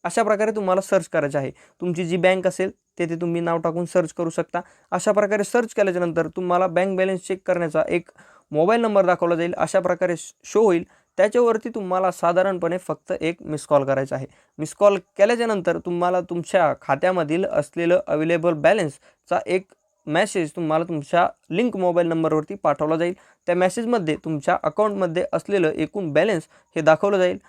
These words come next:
आणि ते पाहून तुम्ही ठरवू शकता की आधीचे पैसे किती होते आणि त्याच्यात जर पंधराशे रुपये ॲड झालेले असतील तर ते पूर्ण किती आहेत.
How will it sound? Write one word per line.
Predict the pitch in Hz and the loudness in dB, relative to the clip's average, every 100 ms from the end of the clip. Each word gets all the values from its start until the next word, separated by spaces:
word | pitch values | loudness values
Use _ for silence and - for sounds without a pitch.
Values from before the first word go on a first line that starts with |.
| _ - | _ -8
आणि | 156 185 | -4 -2
ते | 220 | -2
पाहून | 196 202 202 190 | 4 4 4 -2
तुम्ही | 160 175 170 196 - - | -6 -4 -2 -4 -6 -4
ठरवू | 175 214 | -2 -2
शकता | 175 165 202 | -4 -2 -4
की | 151 - | -2 -4
आधीचे | - 147 175 185 | -2 0 0 -2
पैसे | 190 185 180 | -2 -4 -4
किती | 175 185 | -8 -2
होते | 180 151 165 - | 0 0 -4 -6
आणि | 147 151 | -6 -2
त्याच्यात | 175 175 | 0 0
जर | 165 175 | 0 -2
पंधराशे | 180 165 165 165 | 0 -2 -2 -2
रुपये | 165 - | -6 -2
ॲड | 175 208 | 2 2
झालेले | 185 170 | 2 0
असतील | 165 - 147 - _ | -4 -6 -14 -14 _
तर | 185 180 | -6 -4
ते | |
पूर्ण | 196 208 214 196 | -4 -4 -4 -6
किती | 202 | 2
आहेत. | 170 | 2